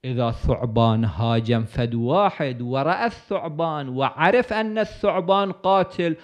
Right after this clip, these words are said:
وما فر منه، ولم تكن وظيفته الثبات،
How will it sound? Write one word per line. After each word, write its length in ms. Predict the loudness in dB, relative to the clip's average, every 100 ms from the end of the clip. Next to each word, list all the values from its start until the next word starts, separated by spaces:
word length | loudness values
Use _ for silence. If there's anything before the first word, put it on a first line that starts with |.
| 2
وما 360 | 6 6 6 4
فر 420 | 4 4 4 2
منه، 640 | 2 -2 -4 -10 -16 -20 _ _ _ -2
ولم 480 | 4 6 6 4 0
تكن 460 | -2 -4 -2 -4
وظيفته 1040 | 0 2 2 -2 -2 -2 -2 -4 -4 -4 0
الثبات، 1000 | -2 -2 -6 -4 0 2 4 2 -2 -14